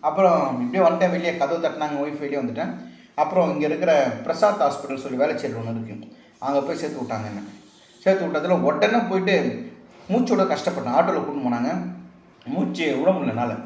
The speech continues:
நேரா போ, ஒண்ணும் பண்ணல, என்னை படுக்க வச்சுட்டு இந்த இது வென்டிலேட்டர் வச்சாங்க, ஆக்சிஜன் வச்சா அடுத்த செகண்டு கொஞ்சம் எனக்கு ஃப்ரீயா இருந்துச்சு மூச்சு. அப்பதான் மூச்சு நல்லா வர ஆரம்பிச்சிச்சு. So உடனே உள்ள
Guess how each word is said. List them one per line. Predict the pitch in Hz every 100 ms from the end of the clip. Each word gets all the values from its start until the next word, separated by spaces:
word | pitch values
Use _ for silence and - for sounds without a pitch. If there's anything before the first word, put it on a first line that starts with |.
| - - -
நேரா | 123 156 190 208 233
போ, | 226 196
ஒண்ணும் | 160 185 247 254
பண்ணல, | 170 135
என்னை | 123
படுக்க | - 185 214
வச்சுட்டு | 196 - - 254
இந்த | 143 120 113 123
இது | 123
வென்டிலேட்டர் | 123 127 151 190 175 135 120
வச்சாங்க, | 127 - 175
ஆக்சிஜன் | 127 127 123 104 - - - _ _ 160
வச்சா | 180 180 220
அடுத்த | - - 185
செகண்டு | 185 233 - 185 - - - - - -
கொஞ்சம் | 143 135
எனக்கு | 117
ஃப்ரீயா | 139 151
இருந்துச்சு | 123 120 127
மூச்சு. | 131 - - - - - - -
அப்பதான் | 110 147 160 160
மூச்சு | 147 151
நல்லா | 123 123
வர | 120
ஆரம்பிச்சிச்சு. | 120 104 101 - - - - - _
So | - 208 170
உடனே | 175 190 180 151
உள்ள | 147 165